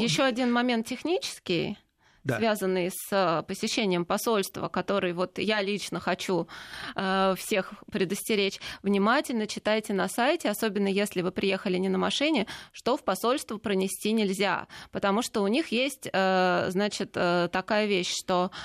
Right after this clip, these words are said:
Speaker 1: э, что-то просто туда нельзя заносить, и они не возьмут у вас это в камеру хранения. То есть телефон они возьмут.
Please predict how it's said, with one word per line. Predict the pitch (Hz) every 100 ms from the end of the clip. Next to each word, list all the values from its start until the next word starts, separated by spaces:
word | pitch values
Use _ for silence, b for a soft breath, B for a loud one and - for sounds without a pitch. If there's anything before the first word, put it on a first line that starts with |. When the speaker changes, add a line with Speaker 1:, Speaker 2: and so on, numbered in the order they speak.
| B B -
Speaker 1:
э, | 190 185 185
что-то | - 285 330
просто | - 226 294 - 233 196 -
туда | 190 214
нельзя | 233 214 214 214
заносить, | 220 214 226 330 254
и |
они | 202 254
не | 254
возьмут | 208 214 247 311
у | 202
вас | 240 226
это | 190
в | -
камеру | 220 247 233
хранения. | 226 214 226 226 170 151
То | -
есть | 196 -
телефон | 214 - 359 311
они | 208 247
возьмут. | 262 233 196 -